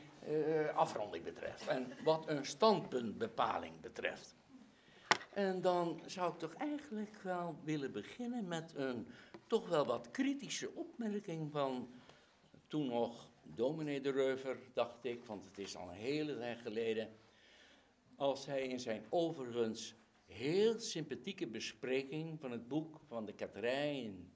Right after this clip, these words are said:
de Waarheidsvriend de vraag opwerpt of in het pietisme de weg naar het heil belangrijker is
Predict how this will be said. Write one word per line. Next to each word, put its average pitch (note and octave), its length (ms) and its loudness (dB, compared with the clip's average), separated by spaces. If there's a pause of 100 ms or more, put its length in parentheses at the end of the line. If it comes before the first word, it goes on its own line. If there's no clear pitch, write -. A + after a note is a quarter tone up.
(140)
de - 100 -18
Waarheidsvriend A2+ 640 -8 (760)
de F3+ 120 4
vraag A3+ 460 4
opwerpt F3 720 2 (520)
of G3 300 10 (220)
in F3+ 160 2
het - 280 0
pietisme D#3+ 1040 -4 (800)
de A2+ 440 0
weg A#3+ 520 6
naar F4+ 240 2
het C#4+ 180 -2
heil E3+ 800 4 (1300)
belangrijker A#3 800 0
is G#3 400 -4